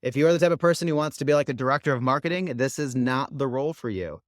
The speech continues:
If you are the type of person who wants to host The Price is Right someday, this is the role for you.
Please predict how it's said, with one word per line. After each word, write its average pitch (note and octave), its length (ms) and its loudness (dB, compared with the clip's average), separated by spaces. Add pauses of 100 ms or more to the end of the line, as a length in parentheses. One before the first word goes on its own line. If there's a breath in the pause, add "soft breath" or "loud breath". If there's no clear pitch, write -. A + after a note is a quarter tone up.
(260)
If C#3 160 -2
you D3 140 4
are G3 80 6
the F3+ 100 2
type D#3 180 -2
of C#3 80 -4
person D3+ 300 -2
who C#3 160 -2
wants C3 320 -4
to C#3+ 120 -4
host C#3 300 -2
The C3+ 80 -6
Price C3+ 320 -2
is A2+ 140 -8
Right C#3+ 240 -2
someday, A#2 580 -6
this B2+ 320 0
is F#3+ 300 0
the F3 120 0
role B2+ 240 2
for A2 200 -8
you. F2+ 320 -6